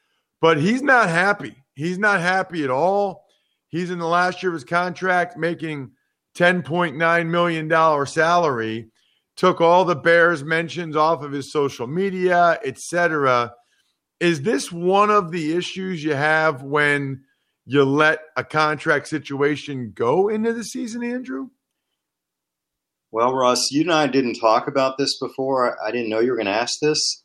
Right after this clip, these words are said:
Speaker 2: Um, <laughs> my worlds have collided here. Uh, I represent Allen. <laughs> Okay, <laughs> so, uh,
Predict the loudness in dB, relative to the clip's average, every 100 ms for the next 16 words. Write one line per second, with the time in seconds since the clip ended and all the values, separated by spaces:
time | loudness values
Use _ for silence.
0 | 0 4 4 2 -4 _ _ -12 -12 -14
1 | _ _ _ -4 -2 2 4 4 2 -2
2 | 0 2 4 2 0 -4 -4 -10 _ _
3 | _ _ _ _ -2 0 2 2 2 2
4 | 0 0 -2 0 -2 -4 -10 _ _ _
5 | _ _ _ _ -12 -12 -14 _ _ _
6 | -2 0 0 0 0 0 2 2 2 0
7 | 0 -2 -6 _ _ _ _ 2 4 4
8 | 4